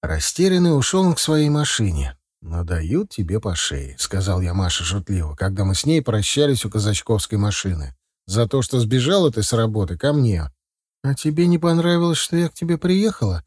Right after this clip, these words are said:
немного грустно проговорила Маша. "Очень понравилось". Я улыбнулся. "Делай так в любое время, когда тебе захочется". "Если бы я так могла", — вздохнула Маша, — "я бы и не уезжала вовсе.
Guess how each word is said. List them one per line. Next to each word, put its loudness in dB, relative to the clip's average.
немного 4
грустно 0
проговорила 0
Маша. -2
"Очень -6
понравилось". -2
Я 2
улыбнулся. 2
"Делай 2
так 0
в 4
любое 6
время, 4
когда 0
тебе 0
захочется". 0
"Если 0
бы 0
я 2
так -2
могла", — 2
вздохнула 2
Маша, — 2
"я 2
бы 4
и 6
не 6
уезжала 4
вовсе. 0